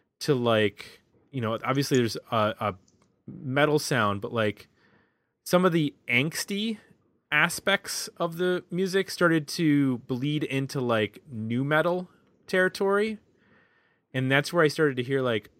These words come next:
oh, where, like, people who were into this might be into, like, Korn, and that's not a place I really wanna go to,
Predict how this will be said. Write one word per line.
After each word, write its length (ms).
oh, 320
where, 280
like, 280
people 260
who 60
were 180
into 160
this 340
might 340
be 120
into, 140
like, 260
Korn, 680
and 480
that's 240
not 140
a 60
place 320
I 60
really 260
wanna 180
go 240
to, 400